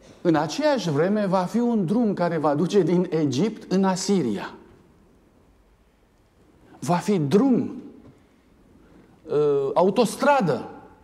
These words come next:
din Egipt, Cairo,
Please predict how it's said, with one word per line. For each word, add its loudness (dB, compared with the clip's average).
din 2
Egipt, -2
Cairo, 0